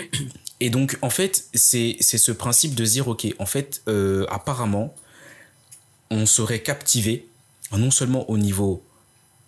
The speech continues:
physique, c'est-à-dire au niveau matériel de notre corps, mais aussi au niveau astral et, et spirituel. »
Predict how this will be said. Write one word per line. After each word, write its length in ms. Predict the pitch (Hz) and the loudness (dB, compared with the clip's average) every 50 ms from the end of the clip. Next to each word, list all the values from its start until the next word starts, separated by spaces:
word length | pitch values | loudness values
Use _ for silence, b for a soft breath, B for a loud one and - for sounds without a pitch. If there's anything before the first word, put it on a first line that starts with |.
| - _ | -10 _
physique, 540 | - - - - 226 - - - - - - | -2 0 2 4 4 4 2 2 -2 -8 -4
c'est-à-dire 460 | - - - 107 98 90 92 107 92 95 | -4 -2 -2 0 -2 0 -2 -2 -2 0
au 80 | 92 | 0
niveau 260 | 95 95 95 85 101 | 0 0 0 0 0
matériel 540 | 95 95 95 90 - 98 87 95 113 139 131 | 0 -2 -2 -2 -4 -4 -2 -2 -2 -2 -2
de 80 | 107 98 | -2 -2
notre 240 | 90 90 - - 87 | -2 -2 -2 -4 -4
corps, 380 | - - 135 165 - - - B B B B B B B B B | -2 -2 -2 -2 -4 -8 -18 B B B B B B B B B
mais 220 | 107 107 113 120 - | 0 2 2 0 0
aussi 420 | 117 120 117 - - - 165 - - | 0 2 2 4 4 2 0 0 -2
au 100 | 127 117 | 0 2
niveau 540 | 113 113 113 107 101 107 123 127 127 - - - | 2 2 2 2 2 2 0 0 -2 -4 -6 -6
astral 680 | - 104 - - - - 117 123 135 139 131 101 - - - _ _ _ | -2 0 0 2 2 0 0 -2 -2 -2 -4 -6 -8 -12 -18 _ _ _
et, 760 | 101 107 107 104 104 101 101 98 98 98 95 95 92 92 95 92 90 90 90 90 87 - - | -2 0 0 2 2 2 2 2 2 2 0 0 0 0 0 -2 -2 -2 -2 -4 -4 -6 -4
et 60 | - | -2
spirituel. » 680 | 87 - - - 117 107 117 107 - - 104 92 180 87 | -2 -2 0 -2 -2 -2 -2 -2 -2 -2 -2 -4 -4 -8